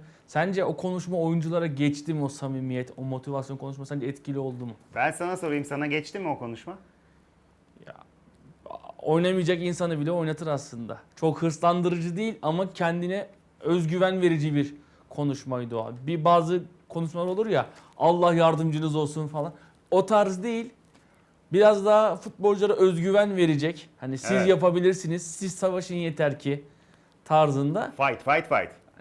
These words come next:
Speaker 1: "Savaşın, yeter ki
Speaker 2: Evet.
Speaker 1: savaşın." dedi.
Speaker 2: Sana şöyle söyleyeyim, be-, bana geçti. Ben mesela gerçekten hoşuma gitti, izlerken mutlu oldum. Bunlara ihtiyacı, ihtiyacı var Fenerbahçe'nin şu an Fikret. Fenerbahçe'nin sıkıntılarını, zaten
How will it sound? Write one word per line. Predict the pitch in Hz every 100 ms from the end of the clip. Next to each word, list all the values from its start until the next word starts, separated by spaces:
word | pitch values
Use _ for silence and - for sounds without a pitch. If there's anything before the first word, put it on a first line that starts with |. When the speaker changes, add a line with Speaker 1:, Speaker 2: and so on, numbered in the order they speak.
| -
Speaker 1:
"Savaşın, | - 226 233 196 185
yeter | 208 214 175
ki |
Speaker 2:
Evet. | 220
Speaker 1:
savaşın." | 226 220 185 165
dedi. | 139 147 220 - _ _ _ _ _
Speaker 2:
Sana | _ 156 190
şöyle | 202 214 180
söyleyeyim, | 139 127 151 180 135 -
be-, | 147 160 139
bana | 165 196
geçti. | 175 165 - 98 - _ _ _ _ _
Ben | 127 156
mesela | 151 147 165
gerçekten | 165 165 143 143
hoşuma | 156 135 151 151
gitti, | 135 135 120
izlerken | 131 123 143 120 143 139
mutlu | 139 - 139
oldum. | 110 - _ _ _ _ _ -
Bunlara | 139 165 185
ihtiyacı, | 175 170 160 160 165 139 -
ihtiyacı | 147 - 156 151 151
var | 151 135
Fenerbahçe'nin | 131 120 113 110 110
şu | 104 113
an | 101
Fikret. | 107 95 82 _ -
Fenerbahçe'nin | 113 123 127 131 123
sıkıntılarını, | - 113 131 120 123 131 120 -
zaten | 113 117 127